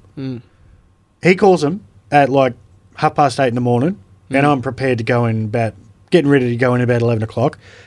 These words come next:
Speaker 2: He calls me and he goes, "Oh, uh, apparently they've found one under one of the benches, a flywheel puller, apparently under one of the benches."
Speaker 1: Okay.
Speaker 2: So they mysteriously found one.
Speaker 1: Okay.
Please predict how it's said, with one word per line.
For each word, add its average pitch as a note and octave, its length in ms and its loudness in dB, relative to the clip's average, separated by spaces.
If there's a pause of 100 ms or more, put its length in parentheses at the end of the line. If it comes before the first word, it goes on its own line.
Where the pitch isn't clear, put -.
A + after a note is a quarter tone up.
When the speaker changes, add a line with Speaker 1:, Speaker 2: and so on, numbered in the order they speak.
Speaker 2:
He D3+ 100 2
calls E3+ 260 4
me D#3 60 0
and C#3+ 60 0
he C3+ 40 -4
goes, D3 160 4
"Oh, F3 60 4
uh, E3 440 2
apparently E3 540 -2 (160)
they've C#3+ 160 0
found D#3+ 340 4
one G#2 220 -2 (480)
under C3+ 580 2 (240)
one C3 180 2
of B2+ 100 0
the A#2+ 60 2
benches, A#2+ 760 -4 (840)
a C3 100 0
flywheel C#3 380 2
puller, G#2 300 -8 (280)
apparently C3 340 0
under B2 180 -2
one A#2+ 180 -4
of A2 60 -2
the G#2 60 -6
benches." G#2+ 540 -6 (400)
Speaker 1:
Okay. C#3+ 380 -4
Speaker 2:
So D#3+ 60 6
they C#3+ 280 4
mysteriously C#3+ 840 2
found A2+ 280 -4
one. F#2 120 -16 (180)
Speaker 1:
Okay. C#3+ 500 -6